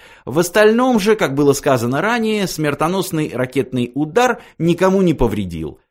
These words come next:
Повторяем, экипаж в полной безопасности. "До попадания двадцать секунд",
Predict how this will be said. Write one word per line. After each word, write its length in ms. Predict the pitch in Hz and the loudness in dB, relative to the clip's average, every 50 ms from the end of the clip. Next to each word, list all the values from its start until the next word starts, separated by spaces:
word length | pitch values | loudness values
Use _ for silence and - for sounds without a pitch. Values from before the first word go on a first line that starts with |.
| _ _ - - | _ _ -14 -10
Повторяем, 720 | 98 - - - 107 107 120 147 185 214 240 254 240 240 - | -10 -6 -4 -2 -2 0 0 0 0 0 -2 -4 -6 -6 -6
экипаж 540 | 120 113 - - 104 - - 110 127 170 - | -6 -6 -4 -6 -8 -4 -2 0 0 0 -2
в 140 | - - - | -6 -14 -8
полной 380 | - 120 117 113 113 113 123 135 | -2 2 2 2 2 2 0 -2
безопасности. 1000 | 131 151 143 135 143 123 - 82 76 80 - - 82 82 - - - - - _ _ _ _ _ _ _ _ _ _ _ _ _ _ _ _ _ _ _ _ _ _ _ | -2 -4 -2 -2 -2 -2 -4 -6 -8 -10 -12 -14 -16 -16 -18 -20 -20 -20 -20 _ _ _ _ _ _ _ _ _ _ _ _ _ _ _ _ _ _ _ _ _ _ _
"До 180 | - 87 104 120 | -6 -2 -2 -2
попадания 720 | - 143 - 139 131 156 190 202 208 202 190 185 180 170 | 0 0 0 0 2 4 4 4 4 2 2 0 0 0
двадцать 560 | 127 117 123 151 165 170 - - 151 156 - | 0 2 2 4 4 2 2 0 -4 -4 -4
секунд", 800 | - 131 107 - 123 135 139 143 139 131 120 104 - - - _ | -4 -6 -2 2 4 4 6 6 4 4 2 0 -4 -8 -18 _